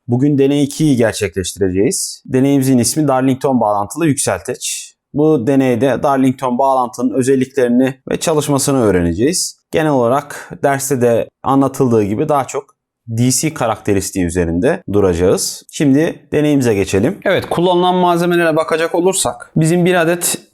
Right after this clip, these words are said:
dört nokta yedi megaohm dirence ihtiyacımız var. Onları bu ikisini kullanarak yapacağız. Birisi üç nokta üç, birisi de bir nokta beş ohm. Dört nokta sekiz megaohm kullanacağız biz direnci. Üç yüz doksan ohm direncimiz. On mikrofarad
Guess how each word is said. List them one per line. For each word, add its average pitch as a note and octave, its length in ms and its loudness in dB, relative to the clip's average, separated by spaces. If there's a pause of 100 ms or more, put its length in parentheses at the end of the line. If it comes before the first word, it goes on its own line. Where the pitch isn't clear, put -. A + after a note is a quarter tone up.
dört E3+ 200 0
nokta D3 220 0
yedi D3+ 160 2
megaohm D3 420 2
dirence D3+ 340 2
ihtiyacımız G2+ 680 0
var. D#3+ 360 -2
Onları D#3 640 2
bu F3 180 4
ikisini E3 400 0
kullanarak C3+ 560 0
yapacağız. G#2 480 0
Birisi D3+ 320 2
üç D3 200 -2
nokta C3 260 0
üç, D3 420 0
birisi C#3 280 2
de C3+ 160 2
bir C3 140 4
nokta B2 360 2
beş B2+ 220 0
ohm. G2 220 0
Dört D#3 200 0
nokta A#2 240 0
sekiz C#3+ 300 -2
megaohm E2+ 400 2
kullanacağız E2+ 540 2
biz E2 180 0
direnci. E2+ 280 2
Üç - 280 -2
yüz D#3+ 100 0
doksan D3 320 0
ohm G2 160 2
direncimiz. F2+ 680 0 (840)
On F3 200 0
mikrofarad C#3+ 600 0